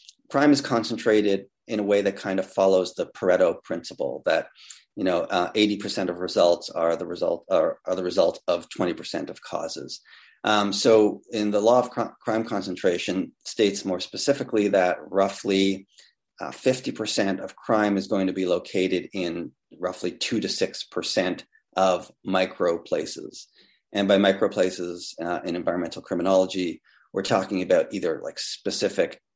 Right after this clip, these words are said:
addresses, um, or specific street segments, or maybe specific intersections of a street.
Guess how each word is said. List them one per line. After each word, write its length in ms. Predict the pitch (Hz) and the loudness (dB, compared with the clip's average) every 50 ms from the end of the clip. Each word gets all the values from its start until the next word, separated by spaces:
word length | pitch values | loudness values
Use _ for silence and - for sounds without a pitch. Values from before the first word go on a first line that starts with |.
| - - | -12 -12
addresses, 880 | 80 78 - 85 90 101 113 - - 156 156 160 156 - - - - _ _ _ _ _ _ _ - - - | -10 -8 -4 -2 0 0 0 0 -2 0 0 0 -2 -4 -8 -10 -12 _ _ _ _ _ _ _ -16 -8 -2
um, 380 | 95 92 95 87 87 87 - - | 0 0 2 2 0 -2 -4 -2
or 380 | 92 92 90 87 82 - - _ - | 0 2 2 2 0 -2 -6 _ -16
specific 540 | - - - - 95 - - 92 - - - | -14 -12 -8 -8 -6 -4 -4 -4 -4 -4 -6
street 440 | - - - - - 113 120 - - | -4 -4 -4 -4 -2 -2 -2 -2 0
segments, 640 | - 120 110 104 113 117 113 107 107 107 - - - | 2 2 4 4 2 0 0 0 0 -2 -6 -8 -6
or 260 | 90 85 85 82 87 | -4 -2 -2 -2 -2
maybe 300 | 87 87 85 82 85 85 | -2 -4 -4 -4 -4 -6
specific 560 | - - - 92 90 - - - - 80 - | -8 -8 -10 -8 -6 -6 -6 -4 -6 -8 -6
intersections 880 | - 101 98 107 107 101 - - 104 - - - 98 107 101 - - - - | -6 -6 -4 -4 -4 -2 0 0 0 0 -2 -6 -4 -4 -4 -6 -8 -10 -10
of 80 | 95 95 | -8 -8
a 60 | 101 | -8
street. 400 | - - - 117 110 101 - - | -8 -4 -2 0 0 0 -2 -6